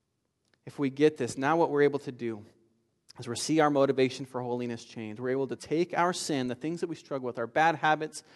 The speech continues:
uh, the, these, our thoughts and so on, and we're able to bring them to the cross. And we're able to hear Jesus tell us. This is, this is what, again, this is, I'm just telling you out of personal experience. I've been,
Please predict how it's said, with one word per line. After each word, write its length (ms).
uh, 320
the, 180
these, 280
our 160
thoughts 400
and 80
so 120
on, 60
and 140
we're 140
able 100
to 140
bring 480
them 160
to 180
the 120
cross. 680
And 140
we're 80
able 160
to 100
hear 360
Jesus 400
tell 300
us. 220
This 200
is, 100
this 180
is 120
what, 240
again, 240
this 160
is, 80
I'm 140
just 120
telling 160
you 80
out 40
of 60
personal 280
experience. 240
I've 120
been, 180